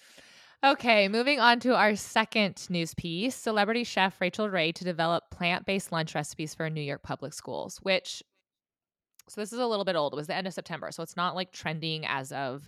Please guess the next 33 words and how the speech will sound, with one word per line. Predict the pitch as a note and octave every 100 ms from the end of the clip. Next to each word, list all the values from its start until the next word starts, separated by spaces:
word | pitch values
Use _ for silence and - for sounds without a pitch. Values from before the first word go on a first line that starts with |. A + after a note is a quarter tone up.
| -
end | C#3 C#3+
of | C3+
November, | D3 B2+ D3+ F2+ C#3 D3 _ _ _ _ _ _ _ _ _
but | - D#3+
we | D#3
missed | D#3+ -
it, | -
and | D3
I | C#3
found | D3+ C#3
it, | B2 -
and |
I | C#3+
wanna | D3+ E3+
highlight | G3 C#4 C4+ E3+ D#3
it | D3+ -
because | F3 - - C4+ A#3+ F3 F3 G3+ - - - - - - _ _ _ _ _ _ _ _ _
after | F3+ F#3+ - A#3+
our | G#3+
podcast | G#3 G3 F#3+ F#3
we | F#3
did | F3
last | E3 F3
week, | D#3+ D3+
which | D#3
if | D#3+
you | D#3+
guys | D#3+ D#3
did | D3+
not | D3+
listen | F3+ G#3+ G#3+
to, | G3+ F3 C#3+ C#3+ D#3+ F3+ - -
um, | D#3+ D3+ C#3+ C#3 - D3+